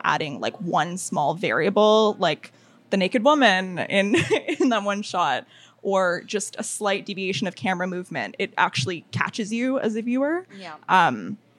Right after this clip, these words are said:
Speaker 1: yeah, I was having, like, a very, <laughs> like, weird somatic response to that film. Um, but I really enjoyed it. I loved
Speaker 2: Yeah.
Speaker 1: it. It was beautifully depicted.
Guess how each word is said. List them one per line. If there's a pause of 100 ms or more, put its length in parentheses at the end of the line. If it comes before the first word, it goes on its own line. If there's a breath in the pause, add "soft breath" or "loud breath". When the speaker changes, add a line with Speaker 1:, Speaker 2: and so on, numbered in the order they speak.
(560)
Speaker 1:
yeah,
I
was
having,
like,
a
very,
<laughs>
like,
weird
somatic
response
to
that
film. (440 loud breath)
Um, (180)
but
I
really
enjoyed
it.
I
loved
Speaker 2:
Yeah.
Speaker 1:
it.
It
was
beautifully
depicted.